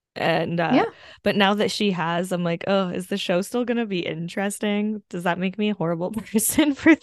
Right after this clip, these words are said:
Speaker 1: thinking
Speaker 2: Yeah, but isn't
Speaker 1: that?
Speaker 2: she still in rehab? The second she gets out of rehab, she's gonna gain it all back.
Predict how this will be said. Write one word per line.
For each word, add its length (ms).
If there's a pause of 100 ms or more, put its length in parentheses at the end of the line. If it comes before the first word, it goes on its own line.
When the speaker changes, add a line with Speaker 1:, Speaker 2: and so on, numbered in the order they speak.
Speaker 1:
thinking 260
Speaker 2:
Yeah, 200
but 160
isn't 300
Speaker 1:
that? 0
Speaker 2:
she 180
still 500
in 240
rehab? 520
The 120
second 360
she 140
gets 200
out 120
of 80
rehab, 360
she's 220
gonna 180
gain 220
it 80
all 120
back. 540